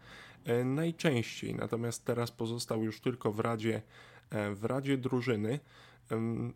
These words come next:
również wielokrotnie, mm, w ramach naszego podcastu mówiliśmy o tym, że, y, dla nas Patryk Olsen, czy dla uczestników podcastu, którzy, e, którzy byli w tym trudnym momencie dla Śląska,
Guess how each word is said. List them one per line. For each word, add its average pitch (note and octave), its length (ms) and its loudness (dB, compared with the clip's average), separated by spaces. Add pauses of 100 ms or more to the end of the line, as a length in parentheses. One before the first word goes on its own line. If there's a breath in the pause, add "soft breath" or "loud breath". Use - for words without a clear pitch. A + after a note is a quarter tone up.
również E3 480 2
wielokrotnie, C3+ 760 2 (220)
mm, A2 460 -2
w A2+ 60 0
ramach B2+ 320 0
naszego B2 320 0
podcastu - 520 -2
mówiliśmy A#2 540 2
o G#2+ 60 2
tym, C3+ 260 2
że, A#2 380 2 (1120)
y, A2+ 60 -8
dla A#2 280 0
nas C#3 300 2
Patryk C3+ 460 -4
Olsen, E3+ 640 2
czy A#2 200 -4 (420)
dla A2+ 160 4
uczestników A#2 600 -2
podcastu, A#2 580 -4
którzy, A2 400 -4 (480 loud breath)
e, A2+ 100 -4
którzy A#2+ 340 -2
byli B2 260 4
w - 80 -18
tym G#2+ 160 -6
trudnym A#2 400 0
momencie A2+ 380 0
dla A2 180 -2
Śląska, A2+ 640 -2